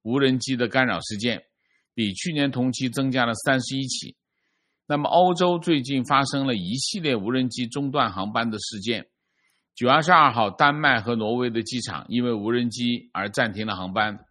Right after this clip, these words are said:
九月九号，有十九到二十三班，二十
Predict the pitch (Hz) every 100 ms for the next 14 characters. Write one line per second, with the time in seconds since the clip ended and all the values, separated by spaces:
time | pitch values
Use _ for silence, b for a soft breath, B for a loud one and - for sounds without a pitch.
0 | _ _ _ _ _ 127 165 160 104 90
1 | 139 107 110 104 - - 160 131 90 117
2 | 139 123 120 151 147 139 127 120 - _
3 | _ _ _ _ - 147